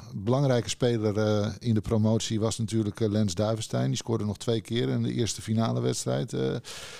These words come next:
ja, die zit een beetje te, te verpieteren op de bank, heb ik het, eh, idee. Eh, de nummer tien, eh, hoe zie jij zijn, eh, want hij heeft nog een half jaar contract, eh,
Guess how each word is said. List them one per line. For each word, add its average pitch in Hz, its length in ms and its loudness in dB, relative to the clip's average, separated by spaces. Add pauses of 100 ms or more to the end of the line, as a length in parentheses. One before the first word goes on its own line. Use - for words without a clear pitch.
(100)
ja, 131 100 -2
die 127 100 2
zit 156 180 0
een 156 60 -2
beetje 143 340 2
te, 135 320 2
te 135 100 -4
verpieteren 156 640 0
op 147 120 -2
de 139 60 -2
bank, 165 280 2
heb 113 120 2
ik 107 100 -2
het, 110 180 -2
eh, 110 340 4
idee. 107 480 0
Eh, 104 400 -2 (220)
de 113 120 0
nummer 123 300 4
tien, 156 380 2
eh, 147 180 2
hoe 139 200 2
zie 135 140 -2
jij 135 260 4
zijn, 110 340 4
eh, 110 180 4
want 120 160 -2
hij 139 140 2
heeft 123 120 2
nog 120 140 0
een 113 80 2
half 123 200 2
jaar 113 160 0
contract, 127 560 -2
eh, 143 80 0